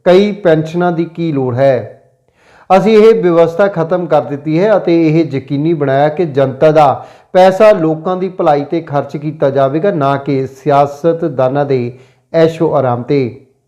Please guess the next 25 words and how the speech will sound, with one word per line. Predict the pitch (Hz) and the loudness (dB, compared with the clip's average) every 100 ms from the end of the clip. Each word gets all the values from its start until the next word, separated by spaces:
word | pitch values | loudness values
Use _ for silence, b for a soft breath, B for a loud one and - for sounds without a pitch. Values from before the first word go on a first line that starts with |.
| _ _ b b b b 170 | _ _ b b b b 0
ਮਾਨ | 180 202 | 2 4
ਨੇ | 226 | 2
ਜ਼ੋਰ | 190 190 180 | 4 2 2
ਦੇ | 196 | 0
ਕੇ | 202 | 0
ਕਿਹਾ | 196 175 165 | -2 0 0
ਕਿ | 165 | 0
ਇਹ | 196 160 165 160 | 0 2 0 -2
ਨੀਤੀ | 143 139 180 | -4 -4 -4
ਆਮ | 185 143 147 | 0 0 0
ਆਦਮੀ | 147 139 160 | -2 0 -4
ਪਾਰਟੀ | 156 147 135 131 151 | 0 2 2 0 -4
ਦੇ | 156 | -2
ਨਾਗਰਿਕਾਂ | 143 131 127 131 131 147 | -2 0 -2 -4 -4 -4
ਨੂੰ | 151 | -4
ਪਹਿਲ | - 139 135 139 | -2 0 0 -2
ਦੇਣ | 127 135 156 | -2 -2 -2
ਅਤੇ | 160 147 | -2 -2
ਬੇਲੋੜੇ | 120 131 139 147 | -2 -2 0 -2
ਖਰਚਿਆਂ | 151 127 123 151 143 | -2 -4 -4 -2 -2
ਨੂੰ | 131 110 B B - | -2 -8 B B 0
ਰੋਕਣ | 160 175 180 - 202 | 2 4 2 0 2
ਦੇ | 202 | 2
ਸਮਰਪਣ | 196 170 143 143 143 165 | 0 -2 -2 -2 -2 -4
ਨੂੰ | 147 123 | -4 -6